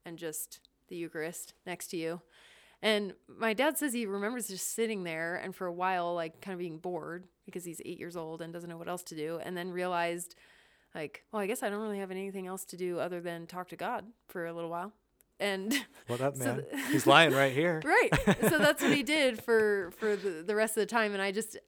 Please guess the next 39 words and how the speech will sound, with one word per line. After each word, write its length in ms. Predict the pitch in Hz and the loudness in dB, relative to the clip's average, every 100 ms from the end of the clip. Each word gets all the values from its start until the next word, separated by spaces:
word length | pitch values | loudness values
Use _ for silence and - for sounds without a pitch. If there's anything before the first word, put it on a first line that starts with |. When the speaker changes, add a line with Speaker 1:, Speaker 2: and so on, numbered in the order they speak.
| _ | _
Speaker 1:
I 60 | 208 | 0
don't 80 | 202 | 0
know, 60 | 180 | 0
it 40 | |
was, 120 | 185 | -2
like, 120 | 214 208 | -2 -2
a 40 | |
silly 400 | - 202 190 175 | -4 -2 -2 -2
little 300 | - 190 175 | -4 -4 -4
story, 340 | - 220 190 | -4 0 0
but 120 | 175 175 | 0 -2
it 40 | |
kind 140 | - 233 | -2 -4
of 60 | 202 | -2
resonated 460 | 196 185 170 165 | -2 -2 -4 -6
with 160 | 165 170 | -6 -6
me 200 | 175 165 | -6 -6
because 460 | 170 196 170 165 - - - - - | -4 -4 -4 -4 -10 -16 -20 -12 4
there 140 | 226 | 6
have 120 | 240 | 6
been 160 | 214 208 | 4 -2
times 400 | 175 208 208 202 | 0 0 0 0
where 100 | 180 | 0
I've 280 | 110 180 180 | 2 0 0
gone 240 | 185 175 | 0 0
in 420 | 170 175 190 196 - _ | -4 -6 -6 -8 -10 _
to 120 | - | -14
church 320 | 185 202 196 185 | -6 -4 -4 -4
on 80 | |
a 80 | 165 | -6
Sunday 400 | - 175 175 185 | -4 -4 -2 -2
hoping 400 | 180 185 190 180 | -2 -4 -4 -4
to 100 | 175 | -6
kind 180 | 180 165 | -6 -6
of 80 | 156 | -6
sit 160 | 180 | -6
by 120 | 170 160 | -4 -4
myself 500 | 160 - 160 165 185 - | -4 -4 -4 -6 -10 -16
to 460 | - 175 156 156 | -6 -6 -4 -8